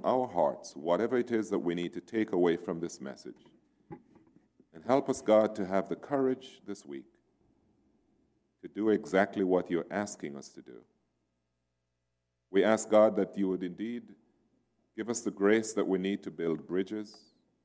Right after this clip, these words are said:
to promote understanding, to be ambassadors and reconcilers. In fact, you did say that you, you have entrusted to us the ministry of reconciliation. God, as we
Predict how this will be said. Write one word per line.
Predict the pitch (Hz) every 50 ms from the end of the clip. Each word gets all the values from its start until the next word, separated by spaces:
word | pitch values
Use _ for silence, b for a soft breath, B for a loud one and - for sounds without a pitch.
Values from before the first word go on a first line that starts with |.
| _ _ _ _ _ _ _ _ _ -
to | - _ _ _ _ _ _ _ _ _ _ _ _ _ _ _ _ _ _ _ _
promote | - 85 87 92 98 101 98 - -
understanding, | 87 87 80 78 - - - 82 90 98 98 101 98 104 104 101 - _ _ _ _ _ _ _ _ _ _ _ _ _ _ _ _ _ _ _ _ _ _ _ _ _ _ _
to | - 90
be | 87 92 90
ambassadors | 87 82 80 82 87 101 - - 127 110 113 117 120 113 - - -
and | - 85 80
reconcilers. | 80 92 92 - - 101 92 - - 92 95 104 110 117 117 110 - - - - - _ _ _ _ _ _ _ _ _ _ _ _ _ _ _ _ _ _
In | - _
fact, | - 110 113 - -
you | 104
did | 90 107 113 -
say | - 110 104
that | 98 95 78
you, | 95 92 90 90 - -
you | 98 92
have | 87 -
entrusted | 98 85 - - 127 123 - 98 123 120 -
to | - 117 107
us | 107 104 104 -
the | - 87
ministry | 85 85 104 123 127 123 - - - 120 120 - -
of | 95 95 -
reconciliation. | 85 82 95 104 - - 107 101 98 - - 95 87 80 78 76 69 65 - - 64 69 69 _ _ _ _ _ _ _ _ _ _ _ _ _ _ _ _ _ _ _ _ _ _ _ _ _ _ _ _ _ _ _ _ 82 85
God, | 98 104 110 113
as | 110 98 - -
we | 95 95 95 92 90